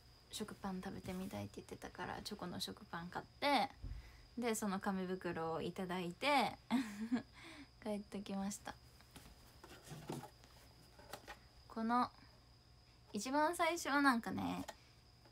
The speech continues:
フィニャンシェっていう、フィナンシェの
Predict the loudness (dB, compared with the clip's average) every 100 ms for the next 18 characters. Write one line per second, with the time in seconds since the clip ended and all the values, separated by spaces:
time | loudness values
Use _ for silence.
0 | -20 -2 2 6 6 6 2 0 -6 -4
1 | -4 -4 -6 -8 -2 0 0 0 2 2
2 | 0 0 -2 -4 -6 -12 -18 -20 -18 -2
3 | 0 2 4 2 0 -2 -4 0 0 0
4 | -4